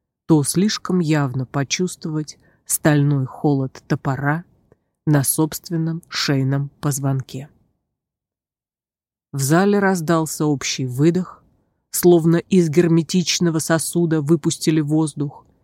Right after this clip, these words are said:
и у всех одновременно спёрло дыхание. Фельдмаршал Трубецкой,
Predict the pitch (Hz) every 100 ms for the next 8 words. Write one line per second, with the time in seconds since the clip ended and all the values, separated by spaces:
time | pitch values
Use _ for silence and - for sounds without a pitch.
0 | _ _ 185 147 - - - 196 - -
1 | _ _ - 170 151 151 139 139 135 160
2 | 180 180 175 175 _ - - 160 147 143
3 | 143 131 143 - 131 127 127 135 - _
4 | _ _ _ _ _ _ _ _ _ _
5 | _ _ _ _ _ - 160 156 170 170
6 | - 151 151 143 143 - - 151 160